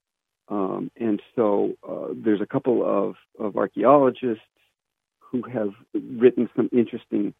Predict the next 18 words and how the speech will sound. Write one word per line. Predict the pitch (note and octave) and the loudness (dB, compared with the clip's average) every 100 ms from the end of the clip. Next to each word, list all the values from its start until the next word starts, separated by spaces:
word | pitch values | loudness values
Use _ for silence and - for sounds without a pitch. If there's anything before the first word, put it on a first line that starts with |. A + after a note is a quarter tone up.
| _ _ _ _ | _ _ _ _
materials | D#3+ - - C3+ A#2+ G#2+ G2 _ | -8 -8 -2 0 2 0 -2 _
about, | G#2 - G#2+ G#2 G2+ - - - | -6 -2 -2 -2 -6 -14 -20 -10
uh, | G2+ G2 | -6 -4
indigenous | A2 G#2 G#2 A2+ F#2+ | -2 -2 -2 -2 -6
history | A#2 - A2 | -8 -8 -6
in | G#2+ | -4
Yellowstone, | G#2+ G2 - G#2 G2 | -4 -6 -6 -6 0
but | A2+ | 2
in | G#2+ | 2
terms | - D3 C3+ | 2 2 4
of | A#2+ | 2
actual | A2 A2+ A#2+ - A#2 G2+ - _ _ _ _ _ _ | 0 -2 -4 -8 -4 -4 -6 _ _ _ _ _ _
stories | - A#2 B2 B2 A2 F#2+ - _ - | 6 8 10 8 4 -2 -10 _ -6
from | G2 | -6
people, | - - D#3+ G#2+ F#2+ - - | -6 -8 -4 -2 -2 -4 -8
uh, | G#2 G2+ G2 | -4 -2 -2
I'm | G2 G#2 | -2 0
not | A2 | 0